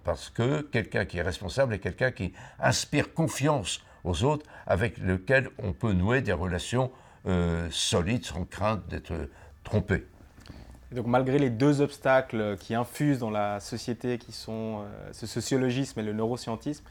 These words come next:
Speaker 2: comment est-ce qu'on peut renouer avec la responsabilité ? Quels seraient les moyens pour que la responsabilité reprenne, euh, des galons dans nos sociétés, selon vous ?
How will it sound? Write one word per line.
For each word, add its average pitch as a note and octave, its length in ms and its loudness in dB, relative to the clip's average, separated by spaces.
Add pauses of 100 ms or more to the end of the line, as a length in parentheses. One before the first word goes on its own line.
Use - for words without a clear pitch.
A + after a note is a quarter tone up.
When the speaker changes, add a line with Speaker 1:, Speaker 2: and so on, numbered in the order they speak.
(440)
Speaker 2:
comment D#3+ 300 6
est-ce - 140 -2
qu'on B2 140 -4
peut C#3+ 180 0
renouer D3 600 4
avec A#2 220 -4
la A2 80 -4
responsabilité ? A2 800 -6
Quels B2 140 -8
seraient - 200 -6
les G#2+ 80 -2
moyens C3 580 0
pour - 200 -10
que G#2 200 -4 (400)
la G#2 100 -2
responsabilité A#2+ 800 -4
reprenne, A#2 500 -6
euh, G2+ 200 -8
des G#2+ 140 -4
galons A#2 400 0
dans A2 140 -6
nos G#2+ 100 -6
sociétés, - 460 -14 (880)
selon G#2+ 260 -2
vous ? G2+ 220 -6